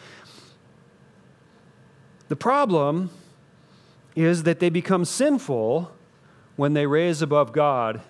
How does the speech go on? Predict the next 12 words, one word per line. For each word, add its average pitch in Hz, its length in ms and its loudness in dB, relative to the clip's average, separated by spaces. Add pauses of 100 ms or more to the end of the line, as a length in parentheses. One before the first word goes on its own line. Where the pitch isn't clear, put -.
(320)
in 127 100 -2
our 117 160 2
affections. 113 720 -6 (2750)
Saint 196 260 2
Augustine 202 560 2
called 190 300 0
this 185 220 0
kind 180 280 0
of 151 80 -2
sin 170 560 -2
disordered 196 880 0
loves. 135 800 -4